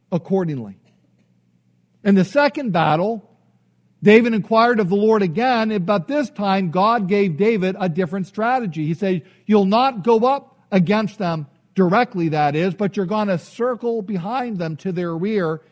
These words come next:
and attack them that way as soon as you hear the marching in the trees." Now,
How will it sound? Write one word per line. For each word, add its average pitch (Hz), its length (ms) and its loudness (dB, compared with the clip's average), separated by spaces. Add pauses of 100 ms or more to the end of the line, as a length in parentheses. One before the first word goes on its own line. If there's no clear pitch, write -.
(140)
and 190 160 -2
attack 180 380 0
them 180 180 -4
that 214 300 0
way 160 340 0 (180)
as 165 240 0
soon 254 220 -4
as 233 140 -4
you 208 120 -2
hear 214 280 -2
the 185 120 -2
marching 175 520 -4
in 165 100 -6
the 156 80 -6
trees." 160 420 -6
Now, 160 320 -4